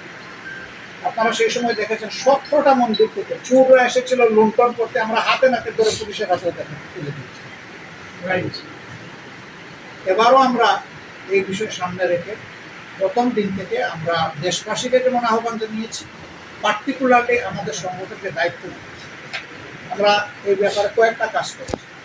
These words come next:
প্রথমেই বলেছি, আগে লাঠি হাতে পাহারায় চলবে। এবং শুধু হিন্দু সম্প্রদায় না, এই দেশে অন্য যে কোনো সম্প্রদায়ের লোক যদি ইনসিকিউর ফিল করে, নিরাপত্তাহীনতা তারা ফিল করে,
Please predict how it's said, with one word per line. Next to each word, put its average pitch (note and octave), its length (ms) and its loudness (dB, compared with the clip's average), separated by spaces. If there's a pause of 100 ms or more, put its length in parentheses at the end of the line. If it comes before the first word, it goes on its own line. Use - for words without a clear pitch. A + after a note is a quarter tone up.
(440)
প্রথমেই B3+ 360 2
বলেছি, G#3+ 340 4
আগে G3+ 200 2
লাঠি G3 300 2
হাতে G3 280 2
পাহারায় E3+ 280 4
চলবে। - 280 -14 (2000)
এবং A3 200 6 (400)
শুধু G#3+ 180 6
হিন্দু B3+ 260 6
সম্প্রদায় G3+ 440 2
না, - 200 -12 (840)
এই G#3+ 160 6
দেশে B3 240 4
অন্য A3 340 4 (120)
যে A3+ 160 6
কোনো D4 260 -2
সম্প্রদায়ের A3+ 600 2
লোক F#4+ 120 2
যদি G3+ 300 0
ইনসিকিউর B3+ 480 2
ফিল F3 340 -2
করে, F3 200 -2 (760)
নিরাপত্তাহীনতা G#3 1300 0
তারা G3 240 0
ফিল B3+ 220 2
করে, D3+ 180 -4